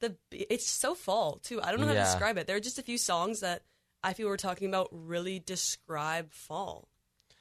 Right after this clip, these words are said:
Speaker 2: Yeah, like, like, even, like, the ly-, I swear, like, the lyrics, when you're listening to it, it's, like, basically describing what fall is. So it's just really, like, it just kind of describes what fall is in a song.
Speaker 1: I know. I think for me, too,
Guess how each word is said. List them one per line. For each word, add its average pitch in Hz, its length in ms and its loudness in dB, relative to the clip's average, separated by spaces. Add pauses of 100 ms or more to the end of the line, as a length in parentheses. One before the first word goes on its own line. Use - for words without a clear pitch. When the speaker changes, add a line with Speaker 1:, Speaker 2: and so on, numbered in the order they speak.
(300)
Speaker 2:
Yeah, 101 340 4
like, 110 340 4
like, 117 160 6
even, 151 240 6
like, 127 160 4
the 107 80 2
ly-, 101 240 2
I 110 80 2
swear, 120 220 2
like, 117 160 4
the 101 100 2
lyrics, 92 720 0
when 104 140 0
you're 104 80 4
listening 101 380 0
to 95 160 -4
it, 85 120 0
it's, 87 160 -4
like, 90 240 -2
basically 92 380 -2
describing 87 640 0
what 82 220 0
fall 82 360 0
is. 76 420 -4 (380)
So 95 200 0
it's 87 160 2
just 90 160 0
really, 85 320 0
like, 76 440 -4 (140)
it 98 100 0
just 95 420 2 (400)
kind 98 220 0
of 82 40 -4
describes 85 680 2
what 80 320 0 (380)
fall 85 300 -2
is 76 200 -6
in 82 80 -6
a 78 80 -4
song. 71 380 -6 (420)
Speaker 1:
I 220 140 2
know. 208 100 4
I 202 100 6
think 277 180 -2 (100)
for 330 140 2
me, 240 260 2
too, 202 460 0